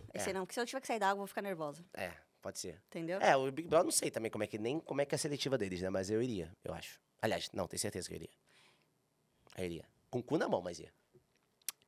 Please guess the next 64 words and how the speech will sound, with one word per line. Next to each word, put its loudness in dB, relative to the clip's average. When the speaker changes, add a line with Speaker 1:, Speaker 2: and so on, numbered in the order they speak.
Speaker 2:
É -4
porque 2
eu 6
gosto 8
e 6
acompanho 6
muito. -2
Eu -6
gosto 0
muito -2
da 6
dinâmica 0
do -10
Big -8
Brother. 0
Até 4
que 2
na 8
Fazenda, 6
eu, 0
era 6
um 4
reality 2
que -6
eu 4
acompanhava 2
também, 0
sempre 0
tive -6
curiosidade 4
de -2
ir. 2
Speaker 1:
E 8
aí 8
você 2
foi? 2
Speaker 2:
E -2
fui. -2
Speaker 1:
Foi 2
legal 10
cuidar 4
dos -6
bichinhos? -2
Speaker 2:
Então, 12
eu 12
tinha 12
medo, 12
né? 12
Mas 10
depois 8
Speaker 1:
Ah. 4
Speaker 2:
foi 8
melhorando, 10
<laughs> 8
depois 4
foi 6
melhorando. 8
Eu 4
tinha 8
medo 6
de 0
galinhas, 4
as 0
coisas, 0